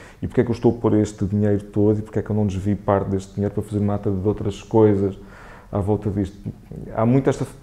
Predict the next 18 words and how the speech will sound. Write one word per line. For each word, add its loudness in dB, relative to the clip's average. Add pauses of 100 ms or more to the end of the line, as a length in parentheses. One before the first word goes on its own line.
(500)
continuamos, 4
nós 2
pensamos 0
em 2
caixinhas, -4 (800)
não -6
é? -6
Nós -8
temos -6
que -20
pôr -2
tudo -2
em -2
caixinhas. -2
Portanto, -4 (480)
quando 4
a 4
coisa, 4